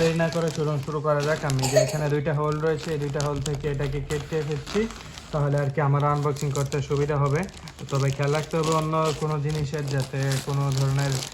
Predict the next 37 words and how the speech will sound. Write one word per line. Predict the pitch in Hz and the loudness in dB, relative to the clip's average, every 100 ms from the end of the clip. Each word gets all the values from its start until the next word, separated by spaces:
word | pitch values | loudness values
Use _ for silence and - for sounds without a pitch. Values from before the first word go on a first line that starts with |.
| - - - 139 | -12 -12 -8 -2
ক্ষতি | 143 143 160 | 0 0 0
না | 160 | 2
হয়। | 160 190 - - - - | 2 0 -4 -12 -8 0
তো | 165 | 4
যাই | 196 202 | 6 6
হোক, | 202 196 | 6 4
first | 170 - | 2 4
of | 180 | 2
all | 175 | 2
দেখি | 170 180 165 | 0 0 -2
এখানে | 156 156 | -2 -2
এটা | 147 147 | -2 -2
কি | 160 156 | -2 0
রয়েছে। | 165 151 180 180 - - | 2 2 0 -2 -6 -8
এটা | 139 147 | -4 -2
হচ্ছে | 143 - 160 151 | -2 -2 -2 -2
একটি | 139 165 156 147 - - - - - 147 | -4 -2 -2 -2 -6 -12 -12 -10 -6 -2
জিনিস, | 156 170 170 | 0 2 2
আগে | 147 180 190 | 2 2 2
সবগুলোকে | 165 185 180 180 143 | 4 4 4 2 2
বার | 143 135 | 0 0
করি, | 165 170 165 | 0 0 2
তারপর | 147 139 156 143 | 0 0 -2 0
বের | 143 139 | 0 2
করে | 165 151 | 2 2
আপনাদেরকে | 143 147 143 139 160 147 147 139 | 2 0 0 0 0 2 2 2
দেখাচ্ছি | 143 151 135 156 | 0 0 0 0
একটা | - 147 | 0 -2
একটা | 147 143 | 0 0
করে | 151 160 151 | 2 2 2
যে | 135 | 2
এখানে | 151 143 135 | 2 0 0
কি | 143 | -2
কি | 156 135 | -2 0
জিনিস | 151 143 156 | 0 0 0
রয়েছে। | 147 135 214 - - - - - | -2 0 0 0 -4 -2 0 2
তো | - | 4